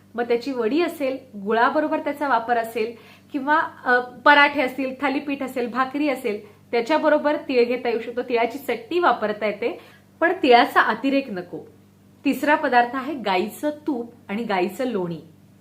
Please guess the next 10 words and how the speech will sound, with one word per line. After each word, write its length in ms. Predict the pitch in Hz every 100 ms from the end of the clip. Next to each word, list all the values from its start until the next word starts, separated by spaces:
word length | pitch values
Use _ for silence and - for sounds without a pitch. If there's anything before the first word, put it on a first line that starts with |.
| _ _ - - - -
बाजरी 500 | 180 220 208 311 339
काय 240 | 277 233 233
किंवा 200 | 285 294 277
तीळ 260 | 254 262
काय, 220 | 247 175 - - _ -
आहारात 420 | 226 233 339 359 -
घेताना 420 | 226 220 208 165 - -
आपण 240 | - 311 - 220
आवर्जून 480 | 202 208 220 294
त्याच्याबरोबर 580 | 311 214 247 226 220 262